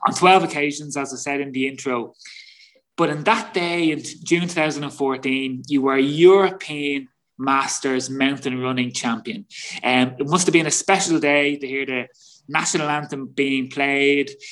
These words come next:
with your Irish teammates, of course, as well, maybe bring us back to that day, Mark, and what are your memories when you were champion of Europe?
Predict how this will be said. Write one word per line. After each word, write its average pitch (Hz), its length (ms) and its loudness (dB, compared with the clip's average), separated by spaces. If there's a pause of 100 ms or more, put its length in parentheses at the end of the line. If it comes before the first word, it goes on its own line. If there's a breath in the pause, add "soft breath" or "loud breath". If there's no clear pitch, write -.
(160 loud breath)
with 170 280 -2
your 160 100 6
Irish 151 300 4
teammates, 143 560 -8
of 131 80 -8
course, 135 340 -4
as 120 140 -6
well, 131 560 0 (560 soft breath)
maybe 240 240 -2
bring 214 240 2
us 202 160 0
back 190 240 0
to 170 80 -4
that 156 200 -4
day, 147 180 -2
Mark, 143 340 -4
and 135 200 -4
what 175 380 2
are 196 60 6
your 165 380 2 (200)
memories 147 520 -4
when 139 180 -8
you 143 100 -6
were 143 240 0
champion 180 420 -2
of 135 100 -8
Europe? 120 340 -4